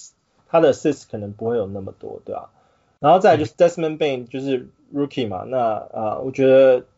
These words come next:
Speaker 1: 因为现在球队还年轻，趁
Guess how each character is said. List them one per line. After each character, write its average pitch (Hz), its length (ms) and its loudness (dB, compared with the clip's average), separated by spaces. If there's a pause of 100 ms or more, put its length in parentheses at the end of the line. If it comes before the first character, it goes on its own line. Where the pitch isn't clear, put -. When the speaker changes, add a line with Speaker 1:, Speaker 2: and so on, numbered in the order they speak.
Speaker 1:
因 151 140 -4
为 147 80 2
现 156 120 -2
在 151 60 2
球 127 160 -2
队 131 140 4
还 120 120 -4
年 113 220 -6
轻， 120 340 -8 (520)
趁 135 320 0